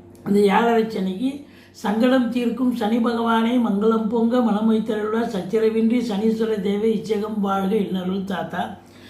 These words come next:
இந்த ஸ்லோகத்தை சொல்லுங்க, சனிக்கிழமை தோறும் எள்ளெண்ணெய் தீபம் இட்டு வாருங்கள்.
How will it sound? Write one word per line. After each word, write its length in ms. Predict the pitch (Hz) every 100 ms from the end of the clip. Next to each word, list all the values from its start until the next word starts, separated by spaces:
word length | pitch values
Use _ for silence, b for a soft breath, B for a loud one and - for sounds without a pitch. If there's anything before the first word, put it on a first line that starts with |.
| B B B
இந்த 140 | 262 262
ஸ்லோகத்தை 680 | 240 262 302 302 - 285
சொல்லுங்க, 420 | 220 254 254 254 277
சனிக்கிழமை 680 | 240 247 254 277 277 262
தோறும் 380 | 233 240 254 262
எள்ளெண்ணெய் 460 | 214 240 254 262 214
தீபம் 320 | 233 240 220
இட்டு 260 | 202 208
வாருங்கள். 680 | 226 220 214 202 220 254 B